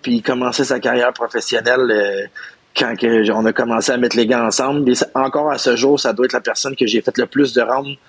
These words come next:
dans un ring, en sparring avec. Euh, j'y ai écrit tantôt. J'y souhaite la meilleure des retraites. Je, j'espère qu'il va juste vivre qu'est-ce qu'il a envie de vivre puis qu'il va être heureux avec son choix d'avoir pris sa retraite.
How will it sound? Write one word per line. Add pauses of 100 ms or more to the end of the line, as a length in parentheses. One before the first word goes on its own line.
(320)
dans
un
ring,
en
sparring
avec. (460)
Euh,
j'y
ai
écrit
tantôt. (720)
J'y
souhaite
la
meilleure
des
retraites.
Je,
j'espère
qu'il
va (120)
juste
vivre
qu'est-ce
qu'il
a
envie
de
vivre
puis
qu'il
va
être
heureux
avec
son
choix
d'avoir
pris
sa
retraite.